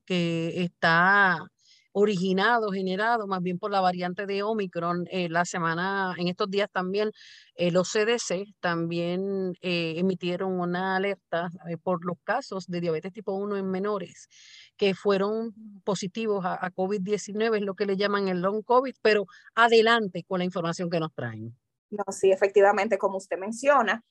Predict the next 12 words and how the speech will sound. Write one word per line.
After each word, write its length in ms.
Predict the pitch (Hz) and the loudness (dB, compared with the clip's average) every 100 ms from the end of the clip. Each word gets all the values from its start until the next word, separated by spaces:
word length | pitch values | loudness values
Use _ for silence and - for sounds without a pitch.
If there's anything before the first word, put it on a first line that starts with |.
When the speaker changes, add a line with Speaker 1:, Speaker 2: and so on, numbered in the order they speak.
| _ _ | _ _
Speaker 2:
eh, 320 | 214 226 220 | 4 6 6
luego 240 | 214 208 226 | 6 6 6
de 80 | |
las 180 | 240 247 | 4 0
fiestas 320 | 233 226 233 | -4 -6 -8
navideñas 680 | 240 214 214 247 269 214 226 - | -4 -2 2 2 2 -2 -6 -4
se 180 | - 226 | 2 4
debe 200 | 240 277 | 6 4
regresar 380 | 277 247 240 | 2 0 2
a 80 | 214 | 2
la 140 | 220 226 | 2 0
rutina. 440 | 208 170 131 - | -2 -6 -20 -20